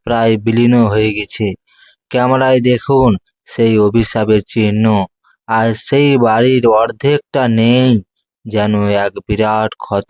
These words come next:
নিয়ে দাঁড়িয়ে আছে কাঠমাটি। ঠিক এখান থেকেই শুরু হয়েছিল এক পরিবারের শান্তির ভাঙন, স্বপ্নভঙ্গ। সেই দিন যখন বাড়িটি ভাঙছিল,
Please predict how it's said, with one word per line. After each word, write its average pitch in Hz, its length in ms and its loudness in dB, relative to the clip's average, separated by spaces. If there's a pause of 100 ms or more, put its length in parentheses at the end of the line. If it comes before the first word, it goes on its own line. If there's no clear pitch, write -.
(120)
নিয়ে 104 400 -2
দাঁড়িয়ে 104 560 -4
আছে 101 360 -4 (580)
কাঠমাটি। 101 760 -4 (560)
ঠিক 165 300 0
এখান 147 460 0
থেকেই 147 440 0
শুরু 151 340 2
হয়েছিল 135 460 2 (220)
এক 127 140 -2 (140)
পরিবারের 131 720 0
শান্তির 127 640 -2
ভাঙন, 120 500 0 (560)
স্বপ্নভঙ্গ। 107 840 0 (800)
সেই 131 360 0
দিন 123 280 2
যখন 120 320 0 (120)
বাড়িটি 113 440 -2
ভাঙছিল, 113 560 0